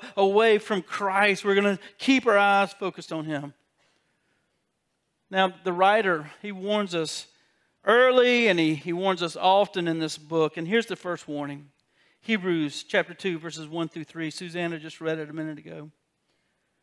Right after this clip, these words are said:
"So we must listen very carefully to the truth we've heard, or we may drift away from it."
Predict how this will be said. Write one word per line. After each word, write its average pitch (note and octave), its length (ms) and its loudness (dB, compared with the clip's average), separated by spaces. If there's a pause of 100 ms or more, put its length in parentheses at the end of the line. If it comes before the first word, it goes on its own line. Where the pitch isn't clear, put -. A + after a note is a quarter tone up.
(1400)
"So F#3+ 200 -4
we G3 140 -2
must F#3+ 260 0
listen F#3 300 -4
very D#3+ 240 -2
carefully D#3+ 460 -6
to E3+ 120 -12
the D3 80 -12
truth - 320 -12
we've C#3+ 140 -18
heard, D#3+ 360 -8 (560)
or A#3+ 360 -2
we A3+ 160 0
may G3+ 200 -2
drift G3+ 420 -4
away E3+ 320 0
from D3 320 -12
it." - 300 -20